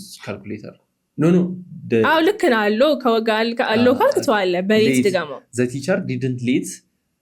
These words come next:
Speaker 1: us use calculator.
Speaker 2: Good,
Speaker 1: The teacher
Speaker 2: excellent.
Speaker 1: didn't let us use a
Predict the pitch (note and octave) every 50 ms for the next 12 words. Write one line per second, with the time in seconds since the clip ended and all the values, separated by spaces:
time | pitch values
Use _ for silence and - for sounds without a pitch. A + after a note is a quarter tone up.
0 | _ _ _ _ _ _ - B2 B2+ B2+ B2 - - - - A#2 A#2 C3+ F3+ G3
1 | F#3 - - - F#2 - A2 G#2 - - G2+ G2 F#2+ - - - _ _ - -
2 | A2+ - C3+ - E4 - D#3+ D#3 C#3+ C3 C3 A#2+ B2+ C3 A#2+ A2+ A2+ A2+ A#2 A#2
3 | A2+ A2+ - - A2+ G#2+ A2+ G#2+